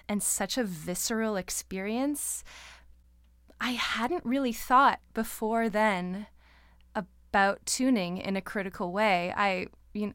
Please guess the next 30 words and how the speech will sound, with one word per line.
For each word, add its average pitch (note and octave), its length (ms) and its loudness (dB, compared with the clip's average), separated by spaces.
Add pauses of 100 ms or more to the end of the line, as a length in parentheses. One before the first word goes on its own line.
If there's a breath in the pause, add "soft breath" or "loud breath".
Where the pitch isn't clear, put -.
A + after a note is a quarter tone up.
I G3+ 100 0
had G3 180 -4
had F3+ 180 -4
lots F#3 220 -8
of E3+ 80 -10
voice F4+ 240 0
lessons D#4+ 320 2
and B3 80 -2
I G#3 40 2
had G3 120 -2
had F#3+ 220 -4
piano G3+ 460 0
lessons, - 720 -6 (340 loud breath)
but F#3 220 2
I G3 120 0
had G#3+ 140 0
never A3+ 220 0
really F#3+ 500 -4
thought D#3+ 840 -2
every G3 320 4
day E3+ 480 2
consistently, E3+ 1040 -4 (320)
"How F3 440 -2
do E3+ 200 -4
I D#3 580 -2 (480 soft breath)
play F3+ 220 -2
this E3+ 160 -6
instrument F3 500 -6
in E3+ 160 -4
tune?" F3+ 640 -4